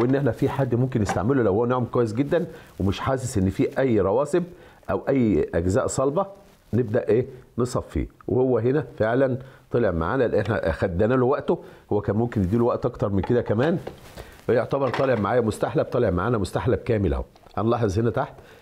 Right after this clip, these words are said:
ان هو يعني مفيش حتى هنا في رواسب كتير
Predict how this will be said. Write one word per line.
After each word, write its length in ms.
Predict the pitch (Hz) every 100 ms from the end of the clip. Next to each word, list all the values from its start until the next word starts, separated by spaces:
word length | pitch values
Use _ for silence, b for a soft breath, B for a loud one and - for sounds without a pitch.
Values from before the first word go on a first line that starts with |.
| B B
ان 100 | 107
هو 380 | 104 113 123 127 - - -
يعني 340 | 107 131 123
مفيش 260 | 107 101 123
حتى 300 | - 131 95
هنا 180 | 123 131
في 200 | 120 120
رواسب 360 | 107 117 117
كتير 420 | - - 87 120